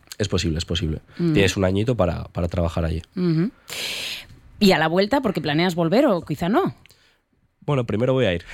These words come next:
Speaker 1: <laughs> Y luego supongo que volveré. Al final, en la Transpirenaica que me pasó lo, lo mismo. Tenía la idea también igual de poder seguir
Speaker 2: Alargar,
Speaker 1: incluso.
Speaker 2: ¿no? Mm.
Speaker 1: Pero, mm, la gente, la familia y demás te, te acaba tirando para casa. Así
Speaker 2: Ujú.
Speaker 1: que supongo que
Speaker 2: Mm.
Speaker 1: siempre volvemos.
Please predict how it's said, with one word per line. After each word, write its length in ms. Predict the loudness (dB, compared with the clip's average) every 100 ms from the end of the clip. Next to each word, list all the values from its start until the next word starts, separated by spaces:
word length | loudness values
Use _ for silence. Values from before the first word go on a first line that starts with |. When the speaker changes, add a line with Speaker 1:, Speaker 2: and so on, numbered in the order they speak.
| -8
Speaker 1:
<laughs> 320 | -6 -4 -6 -8 _ _ -14 -12 -10
Y 120 | -2 0
luego 280 | 2 0 -2
supongo 380 | -4 -2 -2
que 100 | 0
volveré. 360 | 0 0 2 2
Al 80 | 0
final, 320 | 0 -2 -2 -8 -20 -20 _ -20 _
en 140 | 2
la 160 | 4 4
Transpirenaica 480 | 2 -2 0 0 0
que 20 |
me 100 | 0
pasó 180 | 0 0
lo, 180 | -2 -2
lo 120 | -2
mismo. 280 | -2 -2 -4
Tenía 320 | -4 0 2
la 100 | 2
idea 220 | 2 0 0
también 260 | -2 -2
igual 240 | 0 0 0
de 140 | -2
poder 480 | -6 _ -2 0 0
seguir 220 | 0 0
Speaker 2:
Alargar, 240 | 2 0
Speaker 1:
incluso. 360 | 0 0 -2 -4 -8 -16 -8
Speaker 2:
¿no? 60 |
Mm. 60 | -8 -8 -18 -2
Speaker 1:
Pero, 720 | 2 2 2 2 0 0 0 -2
mm, 260 | -4 -6 -8 -14 -20 -14
la 180 | -4 -2
gente, 480 | 2 2 2 2 2
la 100 | 2
familia 380 | 0 0 0 2
y 40 |
demás 420 | 2 0 0 -4 -8 -12 -4
te, 100 | -4
te 180 | -2
acaba 260 | -2 0 0
tirando 300 | 0 -2 -2
para 240 | -2 -4
casa. 240 | -6 -10 -6 -2
Así 160 | 0 0
Speaker 2:
Ujú. 80 | 0
Speaker 1:
que 220 | -2 -4
supongo 320 | 0 0 0
que 320 | 0 -2 -4 -10 -8
Speaker 2:
Mm. 100 | -4
Speaker 1:
siempre 260 | 0 4 4
volvemos. 400 | 4 4 0 -6